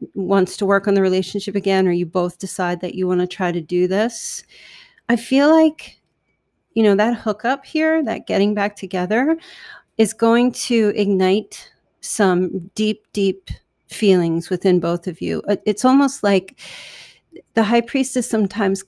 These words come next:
she comes across to me as someone who's all-knowing, like she has the key. Like, I feel like the key to this door that has been locked for so long is finally going to open.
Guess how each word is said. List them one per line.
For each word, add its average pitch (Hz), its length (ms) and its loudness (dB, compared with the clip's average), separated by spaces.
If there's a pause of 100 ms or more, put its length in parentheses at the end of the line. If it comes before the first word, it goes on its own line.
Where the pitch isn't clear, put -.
she - 160 -8
comes 202 300 -2
across 185 360 -4
to - 120 -4
me 190 160 6
as 180 140 0
someone 185 260 2
who's 180 200 2
all-knowing, 175 840 0
like 185 180 -2
she 226 200 -4
has 202 340 -2
the 190 100 -6
key. 190 300 -2
Like, 180 220 -2
I 190 80 2
feel 226 500 0
like 202 300 0
the 185 120 0
key 220 640 -2 (420)
to 214 460 0
this 202 300 -2
door 214 540 6
that 180 160 4
has 185 320 2
been 185 320 2
locked 190 520 0
for 196 200 -2
so 202 220 0
long 185 520 2
is 180 140 -4
finally 175 320 2
going 170 280 0
to - 160 -6
open. 170 480 -2